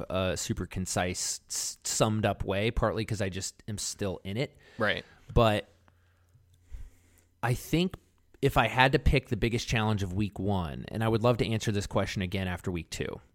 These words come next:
Speaker 2: Yeah.
Speaker 1: Because I really, really think it's gonna be a completely, totally different answer.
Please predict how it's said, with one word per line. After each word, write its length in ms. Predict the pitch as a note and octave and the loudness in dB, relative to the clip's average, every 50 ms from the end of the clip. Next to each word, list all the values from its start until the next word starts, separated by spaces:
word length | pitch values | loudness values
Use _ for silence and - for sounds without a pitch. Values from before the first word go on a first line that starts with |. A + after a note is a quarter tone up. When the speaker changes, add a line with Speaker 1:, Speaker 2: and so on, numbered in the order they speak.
| _ | _
Speaker 2:
Yeah. 160 | - C#3 D3 C#3 - _ _ _ _ - - - - - - - _ _ _ _ _ _ - - _ _ - | 0 0 0 0 -6 _ _ _ _ -20 -20 -20 -20 -20 -20 -20 _ _ _ _ _ _ -20 -20 _ _ -2
Speaker 1:
Because 240 | _ B2 A2+ C#3 B2+ | _ 4 4 6 8
I 80 | C3 A#2+ | 10 8
really, 480 | A#2 G#2 A2 A#2+ B2+ C3+ C3+ C3+ C3 | 8 8 8 10 10 12 12 10 10
really 260 | A#2+ A#2+ A#2+ A#2+ A#2+ A#2 | 8 8 8 8 6 4
think 320 | - - A2+ A#2 A2 - | 2 2 0 0 0 0
it's 140 | F#2+ G#2 - | -4 -6 -2
gonna 180 | - A#2 G#2+ | 0 2 2
be 180 | F#2+ F2 G2 F#2+ | 2 2 2 0
a 40 | F#2 | 0
completely, 1120 | - - - G2 - - - - - G#2+ G#2+ A2 A#2 B2+ - _ C#3 C#3 C3+ C3 C3 B2+ | -2 -2 -2 0 0 0 0 -4 -6 -4 -2 -2 -2 -4 -6 _ -2 0 0 0 -2 -2
totally 480 | - - - G#2+ G#2+ G#2 G#2 G#2 G2+ F#2+ | -2 2 2 4 4 4 2 2 2 0
different 300 | F#2 F2+ - F#2 D#2+ C2+ | -2 -2 -2 -4 -4 -4
answer. 340 | B1+ - - - - - | -8 -8 -8 -10 -10 -10